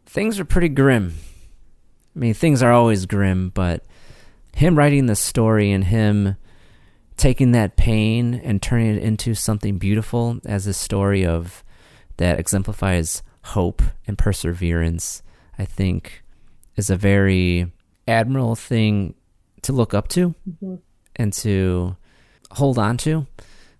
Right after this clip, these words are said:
Speaker 1: Like, <clears throat> things are pretty bad right now, but things will get better.
Speaker 2: Yeah. I think it's interesting how he took what was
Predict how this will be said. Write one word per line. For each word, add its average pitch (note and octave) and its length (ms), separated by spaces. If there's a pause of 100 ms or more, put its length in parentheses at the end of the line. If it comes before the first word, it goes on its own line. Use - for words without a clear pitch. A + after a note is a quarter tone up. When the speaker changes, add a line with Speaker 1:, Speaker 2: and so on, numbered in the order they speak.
(120)
Speaker 1:
Like, G#2 400
<clears throat> - 60
things F#3 560
are - 20
pretty D#3 160
bad G#2 300
right F2+ 180
now, E2+ 220 (840)
but G#2+ 560 (240)
things B2 300
will G#2 80
get F#2+ 200
better. E2 300 (960)
Speaker 2:
Yeah. D3+ 300 (840)
I F#3 60
think A#3 160
it's A3 160
interesting F#3+ 640
how F3+ 140
he F#3+ 200
took F#3 280
what F3 380
was D#3 680